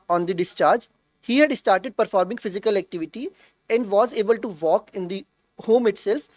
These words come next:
but was not able to go out of the home because of the shortness of breath. He was continuing ten milligrams of prednisolone therapy along with anticoagulation. So at this follow-up, uh, we asked him to increase the dose of pirfenidone to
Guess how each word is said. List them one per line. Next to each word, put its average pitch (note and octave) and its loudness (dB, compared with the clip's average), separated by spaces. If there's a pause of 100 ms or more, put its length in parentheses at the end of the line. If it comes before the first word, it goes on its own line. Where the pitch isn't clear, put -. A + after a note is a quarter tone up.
(160)
but F#3+ -2
was G#3+ 2
not A3 2
able G3+ 0
to G3+ -6
go G3 2
out F3+ 4
of F3+ 0
the F#3 -4
home F3+ -10
because F3+ -2
of D3+ -8
the C#4 -12 (280)
shortness E3+ 0
of C#3 -14
breath. - -20 (720)
He B3 -4
was D#4+ -2
continuing B3+ 0
ten G#3+ 2
milligrams A#3+ -2
of B3+ -6
prednisolone G3+ -4
therapy G3+ -4
along E3 -2
with C4 -6 (540)
anticoagulation. F3+ -4 (760)
So - 0
at G#3+ 0
this D4+ -4
follow-up, A3 2 (180)
uh, F3+ -2
we G#3 0
asked G#3+ 2
him B3+ -4
to B3+ -6
increase G#3 -4
the A#3+ -6
dose G3 2
of A3+ -6
pirfenidone F3+ 0
to F#3 -10